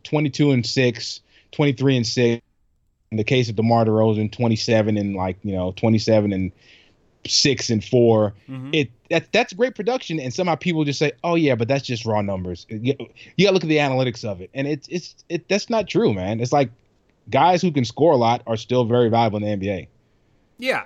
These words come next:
Speaker 2: absolutely. And you know what? I think to your point, we're actually gonna see, I'm expecting a huge,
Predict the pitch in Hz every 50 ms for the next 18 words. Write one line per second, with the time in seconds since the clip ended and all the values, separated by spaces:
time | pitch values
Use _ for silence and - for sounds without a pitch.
0 | - 165 165 156 - - 147 135 127 123 107 101 104 104 - 180 190 214 214 220
1 | 220 220 202 165 170 170 - - 208 190 - - - - 135 143 147 135 117 -
2 | - - 147 143 127 113 101 120 123 135 131 127 123 131 - - 143 127 123 113
3 | 107 - - 143 127 - 131 151 165 156 139 - - - 143 127 - - 120 107
4 | 104 95 - - 113 110 101 87 104 -